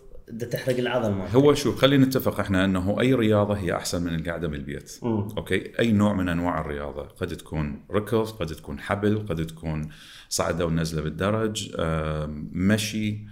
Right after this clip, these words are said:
Speaker 1: مم.
Speaker 2: آه، لا نحدد الرياضة أنه تكون بس الرياضة لها علاقة بال-، بالحديد أو بالجيم، أنه لازم الشخص يروح يكون يشترك بالجيم. بس، آه، للي يروحون للجيم، هنا السؤال مالتك يجي أنه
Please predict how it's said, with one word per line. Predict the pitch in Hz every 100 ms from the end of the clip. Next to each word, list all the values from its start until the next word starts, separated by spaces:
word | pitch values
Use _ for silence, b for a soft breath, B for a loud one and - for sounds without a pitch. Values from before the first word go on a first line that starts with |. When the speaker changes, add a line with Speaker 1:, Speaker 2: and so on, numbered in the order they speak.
| -
Speaker 1:
مم. | 110 104 104 - -
Speaker 2:
آه، | 90 87
لا | 95 131
نحدد | 135 113 107 104
الرياضة | 92 92 98 95
أنه | 90 87
تكون | 85 - 95 87
بس | 90 -
الرياضة | 85 85 85 90 87 87
لها | 80 82
علاقة | 80 87 - 85
بال-، | 80 78 76 78 76 76 -
بالحديد | 80 78 80 78 78
أو | 78 76
بالجيم، | 78 76 82 80
أنه | 78 78
لازم | 82 80
الشخص | 80 80 80 80
يروح | 78 76
يكون | 76 80 76
يشترك | 71 76 73
بالجيم. | 76 69 71 76
بس، | 110 - - B B B B B B B -
آه، | 85 82 80 80 - - - -
للي | 104 104 104 104 104 104 107
يروحون | 95 98 95 110 117
للجيم، | 82 80 76 85 - - - - - - _ -
هنا | 73 87 104 87 - - - - 80
السؤال | 76 73 73 - 78 78
مالتك | 76 76 87 80
يجي | 80 78 82
أنه | 78 78 80 78